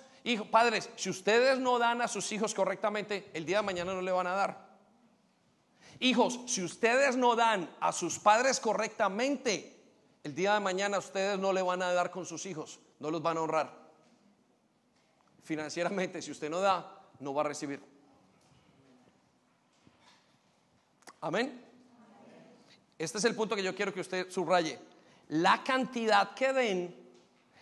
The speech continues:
determinará la cantidad que reciban a cambio.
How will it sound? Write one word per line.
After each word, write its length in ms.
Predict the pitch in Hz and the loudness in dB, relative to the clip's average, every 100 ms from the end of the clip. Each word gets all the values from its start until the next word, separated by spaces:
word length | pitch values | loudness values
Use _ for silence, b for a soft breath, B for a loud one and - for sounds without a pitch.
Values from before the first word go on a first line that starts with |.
| b | b
determinará 1120 | 139 131 196 - 247 240 220 202 190 190 156 | -8 0 0 2 2 2 2 4 6 6 6
la 160 | 151 147 | 2 -2
cantidad 560 | 151 139 151 143 139 | -6 -6 -2 -2 -2
que 100 | 165 | -4
reciban 380 | 147 131 147 143 | -6 -6 -6 -6
a 40 | |
cambio. 300 | 135 135 113 | -6 -6 -8